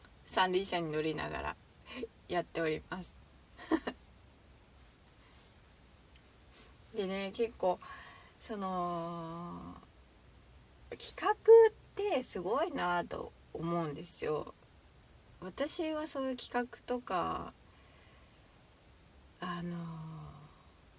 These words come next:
まあ、どちらかというとそういう、多分、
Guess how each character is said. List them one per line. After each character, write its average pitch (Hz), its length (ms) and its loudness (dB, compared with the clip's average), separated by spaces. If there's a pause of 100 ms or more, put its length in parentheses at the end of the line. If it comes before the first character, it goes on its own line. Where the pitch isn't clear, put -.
(2000)
ま 180 140 -6
あ、 165 60 -6
ど 170 160 -8
ち - 180 -2
ら 277 120 -2
か 262 180 2
と 254 140 -2
い 254 120 4
う 233 40 -4
と 240 140 -8
そ 208 220 -6
う 196 60 -6
い 185 360 -6
う、 180 100 -10
多 - 140 -8
分、 160 240 -12